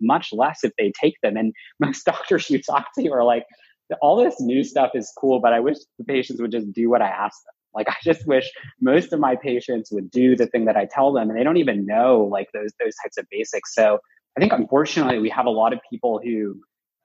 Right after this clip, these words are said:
know the answers to these questions, but they choose not to serve, uh, you know, other, other stakeholders. So those are, like, two examples of problems I still see in the supply chain. And I don't know whether,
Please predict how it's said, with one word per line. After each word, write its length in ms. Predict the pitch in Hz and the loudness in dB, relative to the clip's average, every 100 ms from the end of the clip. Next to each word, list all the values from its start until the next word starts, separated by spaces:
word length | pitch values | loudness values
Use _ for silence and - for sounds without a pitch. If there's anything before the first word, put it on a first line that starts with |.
| _ - | _ -4
know 400 | 117 117 131 165 | 2 4 4 2
the 200 | 120 104 | -2 -8
answers 360 | 113 107 123 | -12 -10 -12
to 100 | - | -10
these 120 | 104 101 | -10 -4
questions, 480 | - 113 - 110 | -2 0 -2 -8
but 120 | - 104 | -6 -8
they 80 | |
choose 300 | 104 - 110 | -6 -2 -2
not 220 | 107 104 113 | 0 0 0
to 60 | - | -6
serve, 540 | - 101 101 101 95 87 _ - | -10 -6 -2 -2 -4 -8 _ -6
uh, 200 | 98 92 - | -2 -2 -2
you 80 | 104 | -2
know, 120 | 98 101 | 0 0
other, 220 | 98 87 92 | 2 0 0
other 140 | 101 | 0
stakeholders. 560 | - 95 101 107 98 98 | -2 -2 -4 -2 -4 0
So 80 | |
those 160 | 143 160 | 4 4
are, 200 | 165 127 - _ | 4 2 -6 _
like, 160 | 170 - | -4 -2
two 160 | - | 0
examples 600 | 175 123 117 120 127 110 | 0 2 -2 -2 0 -2
of 160 | 104 92 | -4 -12
problems 540 | - 110 107 113 107 98 | 0 2 2 2 -2 -4
I 120 | 101 | -6
still 280 | - 113 98 | -4 -4 -4
see 420 | - 120 113 110 | -6 -2 0 0
in 100 | 98 | -2
the 80 | 98 | -8
supply 440 | - - 101 98 | -12 -2 -2 -2
chain. 180 | 104 185 | 0 2
And 100 | 185 | 4
I 40 | 151 | 2
don't 200 | 185 123 | 2 2
know 180 | 123 | 4
whether, 320 | 127 117 110 | 4 4 0